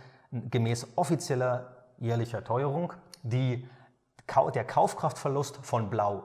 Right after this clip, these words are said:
Euro und Rot U S-Dollar. Ich glaube, wenn diese Zahlen in der Bevölkerung bekannt wären, dann, äh, wäre, äh, der Euro morgen schon passé.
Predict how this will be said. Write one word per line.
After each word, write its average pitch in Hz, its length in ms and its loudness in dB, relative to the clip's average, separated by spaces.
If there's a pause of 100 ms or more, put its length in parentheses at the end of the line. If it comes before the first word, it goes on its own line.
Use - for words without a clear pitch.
Euro 147 440 2
und 139 360 -6
Rot 113 380 -2 (680)
U 143 120 2
S-Dollar. 113 480 0
Ich 120 80 -6
glaube, 117 320 2 (240)
wenn 110 120 0
diese 127 260 0
Zahlen 120 280 2
in 123 60 -4
der 113 80 0
Bevölkerung 113 520 -2
bekannt 107 400 -4
wären, 107 300 -2 (280)
dann, 107 240 -2
äh, 104 300 -6
wäre, 104 640 -2
äh, 104 40 -8
der 104 240 -4
Euro 101 460 -4
morgen 98 440 -4
schon 101 320 -4
passé. 113 460 -2